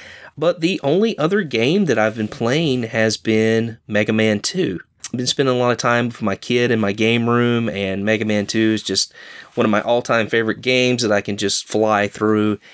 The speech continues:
And so he and I were up here a few weeks ago and, uh, just broke out the Mega Man two and just did a quick run through that. And, uh, I don't think my kids have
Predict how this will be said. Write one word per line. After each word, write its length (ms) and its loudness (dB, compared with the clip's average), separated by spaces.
And 300 0
so 580 2
he 160 0
and 180 0
I 200 2
were 140 2
up 140 -2
here 200 2
a 60 0
few 180 -4
weeks 240 0
ago 480 2
and, 420 0
uh, 180 0
just 220 -6
broke 200 0
out 160 2
the 60 -4
Mega 260 0
Man 260 2
two 380 0
and 220 -4
just 220 -6
did 220 2
a 40 -4
quick 300 -4
run 320 0
through 200 -4
that. 480 -2
And, 380 -6
uh, 220 0
I 80 -2
don't 160 2
think 200 -2
my 160 2
kids 320 0
have 260 0